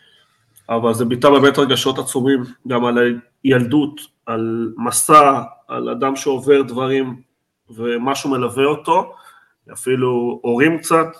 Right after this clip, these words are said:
אה, אה, בסיפור, ואני חושב שבסופו של דבר, אני זוכר מאוד טוב את הנאום על מרדונה ועל מסי, וההשוואה ביניהם, ולא חושב שדיברתי רק על כדורגל, דיברתי גם על מדינה ועל תרבות, ועל איך מדינה מתנהגת, ועל איך מדינה צריכה להתנהג,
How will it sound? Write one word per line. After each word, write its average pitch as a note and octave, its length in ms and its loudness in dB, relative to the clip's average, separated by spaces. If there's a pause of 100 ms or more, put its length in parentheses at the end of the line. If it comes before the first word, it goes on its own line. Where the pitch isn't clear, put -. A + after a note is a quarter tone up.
(180)
אה, C#3 40 -2 (560)
אה, C3+ 100 -2
בסיפור, D#3+ 600 -6 (560)
ואני A#2 360 -2
חושב - 160 -12
שבסופו B2+ 420 -8
של - 120 -4
דבר, A#2+ 340 0 (340)
אני A#2 120 -6
זוכר B2 280 0
מאוד C3+ 280 6
טוב C#3+ 160 2
את C3 100 -2
הנאום B2+ 440 0
על A#2+ 80 -2
מרדונה B2 640 -4 (460)
ועל B2+ 180 -6
מסי, C#3 420 0
וההשוואה A#2+ 460 0
ביניהם, D3 360 0 (640)
ולא A2+ 200 -4
חושב D3 240 -6
שדיברתי C3 360 0
רק A#2+ 200 -2
על A#2 60 -4
כדורגל, B2 560 0
דיברתי A2+ 380 -4
גם A2+ 260 -4 (540)
על G2+ 260 -8 (200)
מדינה A#2 420 4 (280)
ועל G#2+ 120 -4
תרבות, A#2 560 -2 (600)
ועל G2 160 0
איך A#2+ 140 -2
מדינה B2 240 4
מתנהגת, C3 680 2
ועל A2+ 140 -2
איך A2+ 100 -8
מדינה A#2 200 -4
צריכה A#2 300 -2
להתנהג, B2+ 520 -2